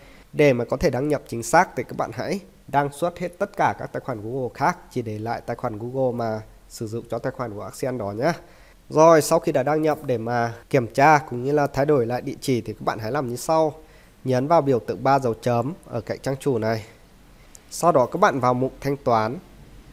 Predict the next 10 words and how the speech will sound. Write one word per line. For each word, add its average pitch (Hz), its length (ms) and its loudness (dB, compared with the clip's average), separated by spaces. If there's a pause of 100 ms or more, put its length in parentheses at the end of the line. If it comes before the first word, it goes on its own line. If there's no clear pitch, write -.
(3500)
Rồi, 170 320 8
tại 170 200 6
đây 175 360 10
các 180 100 0
bạn 185 160 0 (100)
kéo 127 200 4
xuống 135 280 -2
phần 151 400 6 (260)
quản 117 320 2
lý 117 180 -4